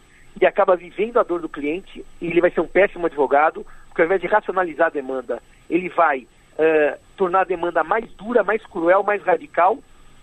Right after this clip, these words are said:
E o segundo é o advogado que realmente se aproveita dessa,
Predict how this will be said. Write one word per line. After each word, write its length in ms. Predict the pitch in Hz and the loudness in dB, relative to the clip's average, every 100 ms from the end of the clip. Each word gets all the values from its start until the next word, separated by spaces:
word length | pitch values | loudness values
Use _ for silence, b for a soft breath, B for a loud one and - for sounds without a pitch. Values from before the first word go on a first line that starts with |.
| - | -10
E 100 | 220 | -6
o 80 | 233 | -6
segundo 580 | - - 180 180 196 226 | -8 -8 -8 -2 0 2
é 80 | 214 | 4
o 40 | |
advogado 440 | 214 190 165 170 165 | 4 2 2 2 0
que 100 | - | -6
realmente 240 | 165 175 | -6 -4
se 60 | 202 | -6
aproveita 600 | - - 143 160 - 147 | -4 -6 -4 -6 -4 -2
dessa, 540 | 143 139 143 127 117 | -2 0 2 2 2